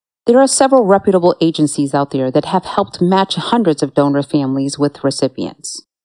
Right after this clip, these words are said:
On average, the cost for using a service like this will be a bit higher than going through a fertility clinic, but you may be able to find a match more quickly.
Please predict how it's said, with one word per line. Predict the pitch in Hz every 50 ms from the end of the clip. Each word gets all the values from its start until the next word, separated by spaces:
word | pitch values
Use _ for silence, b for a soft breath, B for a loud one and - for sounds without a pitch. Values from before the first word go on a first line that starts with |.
| _ _
On | - 196 202 -
average, | - 247 262 254 180 151 147 156 - - - _ -
the | - 196
cost | - - - 269 302 - -
for | - 202
using | 190 170 208 233 240 220 190 165
a | 160 156
service | - - 208 196 190 170 151 - -
like | 147 143 139 -
this | - 147 143 - -
will | 180 175
be | 165 185 185 180
a | 165
bit | - 233 233 - -
higher | - - - 214 208 170 156 151 151
than | 147 151 147
going | 147 - 170 165 160 151
through | - - - 151
a | 147
fertility | - - 147 - - 208 208 196 160 151 127
clinic, | - - 143 127 123 123 123 - - _ _ _ _ _ _ _ _ _ _
but | 240 233 - -
you | 196 196 214 240
may | 233 254 277
be | 269 262 262
able | 254 247
to | 240
find | 220 - - 247 240 240 220
a | 196
match | 185 190 196 196 196 202 - -
more | 185 202 190 180
quickly. | - - 262 254 - - - - -